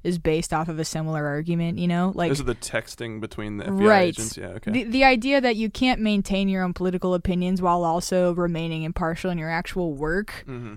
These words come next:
Speaker 1: that's, that's just something we have to accept as possible. Otherwise, we would need every single person that has any sort of consequential job to not have an opinion on
Speaker 2: Right, right.
Speaker 1: something,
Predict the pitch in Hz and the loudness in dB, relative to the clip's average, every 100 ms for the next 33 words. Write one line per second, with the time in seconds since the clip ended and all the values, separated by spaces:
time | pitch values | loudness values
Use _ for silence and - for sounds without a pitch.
0 | - 233 233 226 - - - - _ _ | -2 4 4 2 -6 -6 -14 -20 _ _
1 | - 247 262 - 330 - 247 226 208 196 | 2 4 4 2 0 2 2 2 0 0
2 | 190 190 - 208 190 - 202 180 - 180 | 2 2 2 0 0 0 -2 -2 -2 -6
3 | - 180 180 - 180 170 165 185 233 240 | 2 2 2 -2 -4 -2 -2 2 4 6
4 | 262 240 214 208 202 196 - - - 220 | 8 8 8 6 4 0 0 0 2 2
5 | 220 214 202 175 - - 208 208 208 202 | 4 6 4 2 -12 -8 0 4 4 4
6 | 208 190 208 196 202 196 190 196 185 190 | 2 2 2 2 2 0 2 0 0 0
7 | 185 180 185 175 - 190 190 - 185 175 | -2 0 0 0 -2 -2 -2 -2 -2 -2
8 | 185 175 175 - 175 185 170 - 180 156 | -4 -4 -6 -6 -6 -4 -4 -2 0 0
9 | 151 156 - 196 180 170 170 170 160 147 | -2 -4 -2 0 2 0 0 -2 -4 -6
10 | - 165 139 143 139 123 113 107 143 175 | -6 -6 -8 -8 0 2 2 0 -4 -4